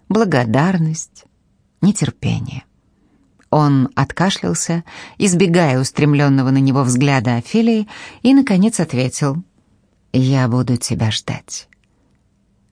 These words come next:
Он вдруг показался ей смущенным до нельзя на этом каменном бортике, словно ему стала тесна собственная кожа. Стали мешать собственные слишком большие руки,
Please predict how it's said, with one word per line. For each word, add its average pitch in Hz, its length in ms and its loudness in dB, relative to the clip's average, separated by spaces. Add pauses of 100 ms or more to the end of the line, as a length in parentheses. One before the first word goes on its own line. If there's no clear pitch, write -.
Он 175 180 4
вдруг 170 300 0
показался 180 560 0
ей 180 200 0
смущенным 170 960 0
до 127 140 2
нельзя 170 560 2 (320)
на 175 120 4
этом 190 220 0
каменном 214 720 2
бортике, 160 760 -2 (320)
словно 160 400 2
ему 160 180 4
стала 156 340 0
тесна 156 520 0
собственная 147 760 0
кожа. 151 500 -2 (400)
Стали 143 280 0
мешать 156 380 0
собственные 139 680 0
слишком 139 440 0
большие 139 480 0
руки, 165 460 -2